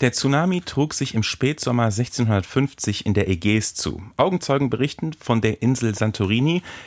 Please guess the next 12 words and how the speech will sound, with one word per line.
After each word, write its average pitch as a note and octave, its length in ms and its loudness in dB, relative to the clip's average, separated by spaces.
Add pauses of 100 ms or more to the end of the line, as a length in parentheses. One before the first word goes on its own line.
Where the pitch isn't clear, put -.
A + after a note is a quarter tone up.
schildern C3 420 2
den A2 160 2
Ausbruch A#2+ 460 -2
eines A2+ 300 2
Unterwasservulkans. G2 1200 -2 (100)
Plötzlich D3 500 -2
habe A2+ 200 0
sich G#2 180 -2
das G2+ 200 -2
Meer A#2 200 2
dann G2+ 240 2
zurückgezogen C3+ 760 0